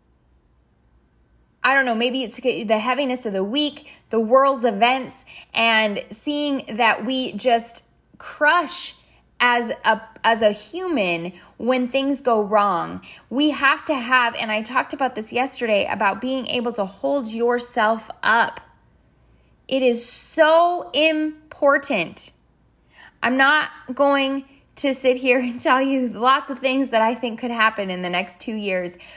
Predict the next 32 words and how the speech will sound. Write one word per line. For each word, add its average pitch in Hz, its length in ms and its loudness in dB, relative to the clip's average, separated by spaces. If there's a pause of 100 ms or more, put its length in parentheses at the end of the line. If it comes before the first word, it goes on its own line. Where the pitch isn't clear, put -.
(120)
but 226 100 2
I 214 140 6
will 220 180 -2
tell 233 400 0
you 311 420 -4 (300)
that 247 260 4
it 254 140 2
is 240 220 2
imperative 233 1000 2
that 220 100 -2
your 214 160 -2
health 208 420 0
is 208 160 -4
on 190 220 -2
point, 185 380 -6 (320)
because 240 360 0
there 247 220 6
is 262 80 2
going 269 300 2
to 285 120 -4
be 262 540 0 (1200)
always 339 460 2
a 294 60 2
time 294 380 2
in 269 120 -2
your 277 160 0
life 262 420 2
where 254 220 2
you 262 260 0
have 277 340 0
to 277 120 -2
show 277 400 2